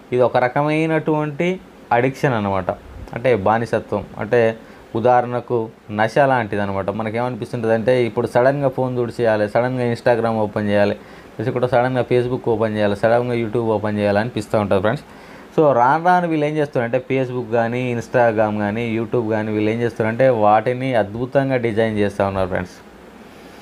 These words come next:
ఇంకోటి ఏంటంటే మనకు చూస్తూ ఉన్నాం కదా, అప్పటికి ఇప్పటికీ Facebookలో కానీ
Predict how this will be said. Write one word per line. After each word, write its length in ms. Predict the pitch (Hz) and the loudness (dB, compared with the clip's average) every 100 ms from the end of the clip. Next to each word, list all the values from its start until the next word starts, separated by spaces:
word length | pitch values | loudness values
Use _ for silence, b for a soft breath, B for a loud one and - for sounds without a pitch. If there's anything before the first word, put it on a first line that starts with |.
| B - 104 | B -10 -4
ఇంకోటి 320 | 104 127 120 | 0 2 2
ఏంటంటే 520 | 120 123 113 123 120 | 0 0 2 4 2
మనకు 300 | 117 117 113 | 0 -2 -2
చూస్తూ 340 | 110 120 - | -2 -4 0
ఉన్నాం 240 | 131 127 117 | 0 0 -2
కదా, 240 | 107 110 | 2 4
అప్పటికి 420 | 107 - 127 120 | 4 2 0 0
ఇప్పటికీ 480 | 120 - 117 117 127 117 | -2 0 -2 -4 -6 -2
Facebookలో 500 | 113 110 110 117 107 | -2 -4 -2 0 2
కానీ 480 | 107 117 127 127 | 2 0 0 0